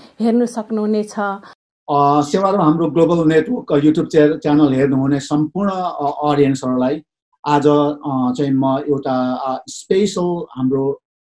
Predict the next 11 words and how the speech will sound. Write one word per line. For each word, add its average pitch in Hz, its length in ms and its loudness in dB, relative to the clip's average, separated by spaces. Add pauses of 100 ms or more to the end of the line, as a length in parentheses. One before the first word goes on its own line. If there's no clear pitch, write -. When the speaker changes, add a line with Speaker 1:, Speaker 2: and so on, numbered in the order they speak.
(100)
Speaker 2:
अ, 127 180 -2
याक्थुङ 151 460 2
लाजे 135 380 2
अथवा 127 360 -4
हाम्रो 127 360 0
लिम्बुवानको 131 720 2
एउटा 131 280 -6 (140)
इस्युलाई 156 460 -2
address 151 640 2
गर्नको 143 500 -2
लागि 131 540 0